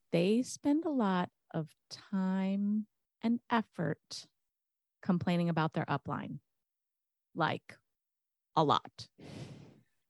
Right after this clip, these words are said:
And I know if they aren't voicing those complaints out loud, the complaints are, like, constantly going on in their head, because I know that they are observing their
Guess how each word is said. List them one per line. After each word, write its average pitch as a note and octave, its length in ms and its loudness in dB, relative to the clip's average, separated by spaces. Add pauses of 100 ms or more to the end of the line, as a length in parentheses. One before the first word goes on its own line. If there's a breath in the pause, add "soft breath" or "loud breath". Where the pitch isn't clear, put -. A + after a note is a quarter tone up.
And D#3+ 520 2 (180)
I D3+ 180 0
know A3 880 4
if F#3 180 2 (260)
they E3+ 360 2
aren't F3 320 0
voicing F#3 540 4
those D#3+ 280 0
complaints E3 680 -8
out D3 240 -2 (100)
loud, D#3 600 2 (600)
the F#3 80 0
complaints B3 440 2
are, F#3 40 2
like, D3 200 2 (100)
constantly E3 540 -2
going C#3 260 0
on - 180 -4
in - 100 -6
their - 120 -6
head, - 240 -6
because - 220 -8
I C#3+ 100 -4
know E3+ 300 2
that D#3+ 140 0
they D3 300 0
are - 400 -2
observing F3 720 2
their D3+ 220 0